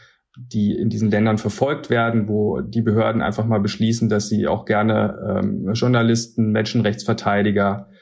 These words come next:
Ärzte, Anwälte, Gewerkschaftsführer, Diplomaten, Politiker bis hin zu Staatsoberhäuptern, äh, gerne auch mal auf ihre Liste setzen. Also wir konnten zum Beispiel in unserer Liste Emmanuel Macron finden,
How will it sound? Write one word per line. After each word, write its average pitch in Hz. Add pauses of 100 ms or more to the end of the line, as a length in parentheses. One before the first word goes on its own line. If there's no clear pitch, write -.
(440)
Ärzte, 120
Anwälte, 107
Gewerkschaftsführer, 107
Diplomaten, 104
Politiker 117
bis 120
hin 131
zu 127
Staatsoberhäuptern, 98
äh, 95
gerne 101
auch 107
mal 110
auf 101
ihre 110
Liste 120
setzen. 120 (300)
Also 101
wir 98
konnten -
zum -
Beispiel 101
in -
unserer 98
Liste 101
Emmanuel 196
Macron -
finden, 120